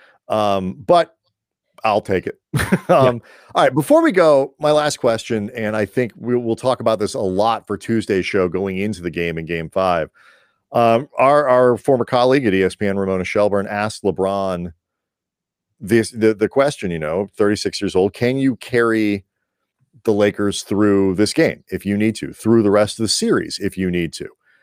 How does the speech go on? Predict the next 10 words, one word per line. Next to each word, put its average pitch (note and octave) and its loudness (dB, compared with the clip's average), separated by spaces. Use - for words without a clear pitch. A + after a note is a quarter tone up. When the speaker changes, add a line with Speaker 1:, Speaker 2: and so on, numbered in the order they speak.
Speaker 1:
Um, F#2 0
and, G#2+ 2
you A#2+ 0
know, F2 0
LeBron F2+ 0
basically E2+ -2
was D#2 -4
like, D2+ -2
you F#2 -4
know, C#2 -8